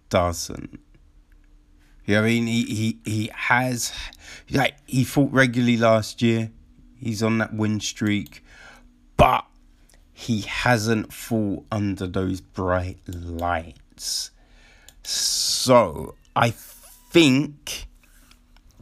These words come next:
now, the one thing is, anything can happen at heavyweight, right? You know, tho-, those heavy hands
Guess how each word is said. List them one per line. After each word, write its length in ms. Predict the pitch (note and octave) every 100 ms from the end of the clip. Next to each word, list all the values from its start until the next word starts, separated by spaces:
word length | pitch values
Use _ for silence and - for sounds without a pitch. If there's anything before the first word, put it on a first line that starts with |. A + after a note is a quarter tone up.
| - - - - -
now, 220 | D3+ C#3
the 160 | D#3 C#3
one 400 | C#3+ C#3+ D3 C#3+
thing 180 | C#3
is, 240 | C#3+ C#3 -
anything 380 | B2+ C#3 - B2
can 140 | A#2
happen 260 | A2+ A2 G2+
at 120 | -
heavyweight, 500 | A2 F#2+ E2+ - -
right? 320 | - A#2 A#2+ - _ _ _ - _ _ - _ _ -
You 240 | B2+ C#3+
know, 200 | C3+ C3
tho-, 180 | B2+ B2+
those 280 | A#2+ A#2 G#2+
heavy 400 | - C#3 B2 A#2+
hands 760 | B2 B2+ B2 A#2+ A#2 A2+ -